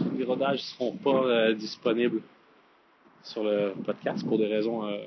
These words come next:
assez évidentes. De, si vous avez entendu, ben, il n'y a plus trop de raisons de venir en live. Mais je vais faire des, euh, des débriefs aussi. Donc, euh, voilà, ça c'est un, un tout petit, tout petit, tout petit podcast.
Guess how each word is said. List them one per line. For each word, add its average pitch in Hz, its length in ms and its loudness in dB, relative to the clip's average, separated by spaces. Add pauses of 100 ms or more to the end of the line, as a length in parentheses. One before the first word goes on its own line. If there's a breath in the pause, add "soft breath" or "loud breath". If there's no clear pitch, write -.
(440)
assez 120 240 -2
évidentes. 120 440 4
De, 110 140 2
si - 220 -4
vous 107 140 0
avez 110 120 4
entendu, 110 540 0
ben, 104 120 2
il 110 60 -2
n'y 107 40 -2
a - 40 -2
plus - 100 -18
trop 131 120 2
de 113 80 6
raisons 110 240 8
de 113 80 6
venir 110 180 2
en 104 120 0
live. 151 160 2 (580 loud breath)
Mais 123 160 6
je 117 120 4
vais - 20 -2
faire 143 180 8
des, 139 160 8
euh, 113 300 8
des 113 140 4
débriefs 113 420 4
aussi. 113 320 2
Donc, 104 300 -2
euh, 104 100 4
voilà, 98 240 2
ça - 160 -12
c'est 117 180 2
un, 110 140 4 (240)
un 123 140 -2 (120)
tout 196 100 2
petit, - 440 -10
tout 180 120 0
petit, - 220 -8
tout 151 120 -2
petit 139 180 -4
podcast. 120 500 -2